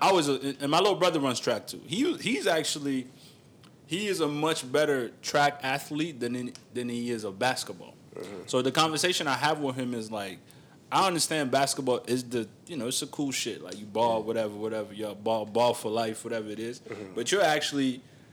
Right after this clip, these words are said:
Speaker 1: um, a better runner. Like, he just naturally just fast. So I think first time he ran was last year, and he came first in Ontario
Speaker 2: Okay, that's what's
Speaker 1: for
Speaker 2: up.
Speaker 1: his age group. So he's in ninth grade. He's running with eleventh graders.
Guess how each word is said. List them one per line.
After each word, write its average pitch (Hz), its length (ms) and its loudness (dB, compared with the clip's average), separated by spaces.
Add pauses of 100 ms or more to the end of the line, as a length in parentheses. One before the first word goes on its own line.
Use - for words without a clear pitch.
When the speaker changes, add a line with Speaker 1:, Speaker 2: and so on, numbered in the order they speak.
(260)
Speaker 1:
um, 107 480 -6 (960)
a 117 80 -2
better 131 420 2
runner. 123 340 -2
Like, 107 180 -2
he 180 100 4
just 156 340 0
naturally 147 520 4
just 123 180 -4
fast. - 440 -4 (320)
So - 140 -2
I 131 80 6
think 185 400 -2
first 185 280 2
time 180 180 2
he 160 120 0
ran 156 220 2
was 120 160 0
last 143 360 4
year, 117 100 0
and 110 80 -4
he 127 140 -2
came 127 260 0
first 131 340 0
in 117 120 -4
Ontario 110 480 -4 (520)
Speaker 2:
Okay, - 240 -12
that's - 200 -16
what's - 120 -14
Speaker 1:
for - 80 -6
Speaker 2:
up. 123 140 2
Speaker 1:
his 120 140 2
age 143 260 2
group. 110 200 -2
So 127 120 0
he's 151 140 2
in 143 80 4
ninth 139 260 2
grade. 139 340 0 (460)
He's 135 240 2
running 139 320 0 (140)
with 120 280 -6
eleventh 120 500 -2
graders. 85 500 -12